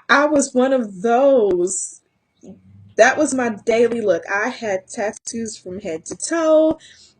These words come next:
and the dramatic makeup. I even shaved my head like that, and that was my daily look.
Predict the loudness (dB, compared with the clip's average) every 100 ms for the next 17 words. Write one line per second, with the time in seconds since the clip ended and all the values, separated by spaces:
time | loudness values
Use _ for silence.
0 | -8 -4 -4 -4 -4 -4 -2 -2 0 4
1 | 6 6 2 2 0 -2 -2 -2 -2 -2
2 | -4 -4 0 0 0 -4 -6 0 4 6
3 | 6 6 4 4 -2 0 0 2 0 -2
4 | -2 -2 0 -2 -2 -4 -2 -4 -6 -2
5 | -2 0 -4 -4 -2 -2 -4